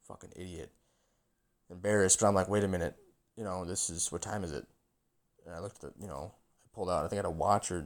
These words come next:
this was before smartphones. I still had flip phones. I don't even think I had a phone yet. So I had to run to find the nearest clock on the wall,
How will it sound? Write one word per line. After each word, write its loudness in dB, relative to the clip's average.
this -2
was 0
before 4
smartphones. -2
I -2
still 0
had 2
flip 0
phones. -2
I -2
don't -2
even -6
think -2
I -4
had 4
a 0
phone -6
yet. -10
So 4
I 10
had 10
to 8
run 10
to 6
find 8
the 6
nearest 12
clock 12
on 6
the 8
wall, 10